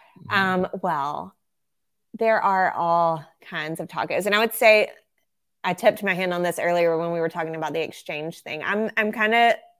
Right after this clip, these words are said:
Speaker 2: a person that defaults to saying yes. So
Speaker 1: Yeah.
Speaker 2: even if I knew what something weird was, I'd usually try it. Um, so I, my favorite taco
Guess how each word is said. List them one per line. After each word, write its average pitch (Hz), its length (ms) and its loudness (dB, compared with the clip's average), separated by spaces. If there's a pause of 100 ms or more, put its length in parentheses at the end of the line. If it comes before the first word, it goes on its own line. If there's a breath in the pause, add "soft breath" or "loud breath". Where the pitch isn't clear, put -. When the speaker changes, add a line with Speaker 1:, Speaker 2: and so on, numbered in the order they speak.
(160)
Speaker 2:
a 208 60 0
person 196 300 -2
that 185 140 -2
defaults 180 400 0
to 190 80 -6
saying 175 300 0
yes. 131 380 -6 (120)
So 156 240 -2 (220 soft breath)
Speaker 1:
Yeah. 98 260 -10
Speaker 2:
even 233 260 8
if 269 100 4
I 277 80 4
knew 277 280 4
what 262 180 2
something 247 380 0
weird 226 240 2
was, 185 320 2
I'd 180 140 0
usually 175 360 -2
try 156 520 -4
it. 151 100 -8 (600)
Um, 180 440 -2 (140)
so 214 760 -2 (100)
I, 214 760 -6
my 214 280 -2
favorite 247 880 -2 (540)
taco 175 1000 -8